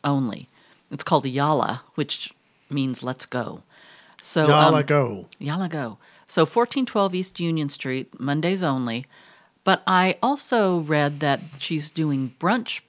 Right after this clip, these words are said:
Speaker 1: pop-ups at Hitchcock on Bainbridge Island. So
Speaker 2: Hmm.
Speaker 1: I, I sort of thought, "Well, that's an interesting thing." She doesn't have her own place, but if she does enough of these around,
Speaker 2: Man,
Speaker 1: she's
Speaker 2: what a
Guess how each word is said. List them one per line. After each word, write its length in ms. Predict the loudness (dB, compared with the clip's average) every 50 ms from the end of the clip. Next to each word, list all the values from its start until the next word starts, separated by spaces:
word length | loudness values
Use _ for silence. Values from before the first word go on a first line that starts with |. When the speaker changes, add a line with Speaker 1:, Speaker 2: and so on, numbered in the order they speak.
| _ _ _ _ _ _ _ _ _
Speaker 1:
pop-ups 720 | -8 -6 -6 -6 -6 -6 -8 -8 -8 -12 -20 -20 -20 -18 _ -4
at 180 | -4 -4 -4
Hitchcock 640 | -8 -12 -8 -8 -8 -8 -8 -12 -12 -12 _ -20 -20 _ _ -6
on 120 | -6 -4 -2
Bainbridge 360 | -2 -4 -4 -4 -6 -6 -4
Island. 360 | -4 -4 -4 -4 -8 -10 -10
So 320 | -6 2 4 4 4 4 2
Speaker 2:
Hmm. 60 | 0 -4 -16 -20 -20 -20 -20 -20 -20 _ -2
Speaker 1:
I, 80 | -2 0 2
I 100 | 2 2
sort 260 | 2 0 -2 -4 -4
of 60 | -4 -4
thought, 360 | 0 2 2 2 2 0 -4
"Well, 100 | -6 -4
that's 220 | -4 -4 -4 -2 -4
an 100 | -4 -4
interesting 800 | -4 -4 -4 -2 -4 -4 -4 -6 -4 -2 0 0 0 0 -2
thing." 280 | -2 -2 -2 -2 -2 -2
She 180 | -4 -4 -2
doesn't 240 | 0 0 0 0 0
have 200 | -2 0 -2 -2
her 180 | -2 -4 -4 -2
own 140 | -4 -4 -4
place, 340 | -6 -6 -4 -4 -4 -4 -4 -4
but 140 | -4 -4
if 60 | -4 -2
she 160 | -4 -4 -2
does 240 | 0 0 0 2 2
enough 340 | 0 2 2 0 0 0
of 140 | -2 -2 -2
these 260 | -2 -2 -2 -2 -2
around, 640 | -4 -4 -2 0 0 2 0 0 0 -2 -6 -8 -10 _ _ _ _ _ _ _ _ _ _ _ _ _ _ _ -6
Speaker 2:
Man, 280 | -2 2 2 4 4
Speaker 1:
she's 140 | 4 4 6
Speaker 2:
what 60 |
a 20 | 6